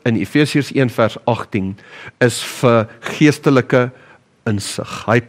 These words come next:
praat van perspektief. En ek is, ek is nogal lief vir die voorbeeld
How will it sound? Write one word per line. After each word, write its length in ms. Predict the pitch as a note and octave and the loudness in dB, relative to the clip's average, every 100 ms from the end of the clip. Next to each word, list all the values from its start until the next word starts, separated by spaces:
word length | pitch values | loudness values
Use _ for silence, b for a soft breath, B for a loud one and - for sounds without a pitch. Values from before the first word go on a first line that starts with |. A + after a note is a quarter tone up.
| _ | _
praat 480 | C3+ C#3+ - - - B B | 2 2 2 -6 -16 B B
van 360 | - C#3 A2+ - | -4 0 0 0
perspektief. 1000 | B2+ A2 - - - - A#2+ - - - _ B B B B B B - | 0 0 -2 -8 -12 -4 -4 -4 -12 -20 _ B B B B B B 0
En 80 | D3+ | 2
ek 180 | G#3 A3+ | 2 0
is, 200 | - - - | -2 -4 0
ek 160 | E3+ G3 | 2 2
is 100 | G3 | 2
nogal 300 | E3+ F#3 C#3 | 2 2 2
lief 160 | C3+ | 2
vir 100 | D#3 | 0
die 80 | C3+ | 0
voorbeeld 760 | - E3+ E3+ D3+ C3 B2 A#2 | 0 2 4 6 4 4 2